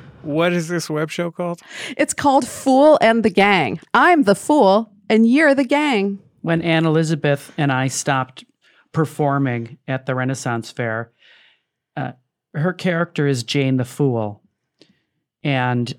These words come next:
Speaker 3: she spells fool P H O O L E.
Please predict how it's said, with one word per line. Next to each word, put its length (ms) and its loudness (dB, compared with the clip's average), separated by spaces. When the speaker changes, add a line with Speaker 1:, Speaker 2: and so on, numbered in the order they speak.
Speaker 3:
she 200 -4
spells 460 -2
fool 600 -2
P 340 -6
H 400 -8
O 220 -2
O 240 -6
L 340 -6
E. 400 -6